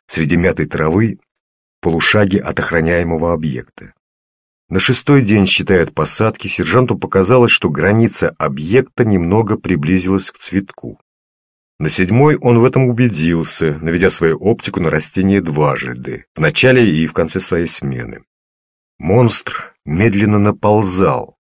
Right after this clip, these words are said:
то ли двигался, то ли рос. Утром восьмого дня цветок исчез под объектом, о чём сержант доложил по команде. Максютов пришёл в ярость и устроил нам разгон.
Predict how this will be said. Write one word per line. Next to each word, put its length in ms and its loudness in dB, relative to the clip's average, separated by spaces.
то 100 2
ли 120 0
двигался, 520 0
то 140 -4
ли 80 0
рос. 560 -4
Утром 320 2
восьмого 420 2
дня 220 0
цветок 560 -2
исчез 560 -2
под 240 -6
объектом, 800 -8
о 80 -10
чём 220 0
сержант 640 -2
доложил 400 0
по 120 -6
команде. 580 -6
Максютов 720 0
пришёл 400 0
в 60 0
ярость 680 0
и 40 0
устроил 560 0
нам 200 -2
разгон. 600 -6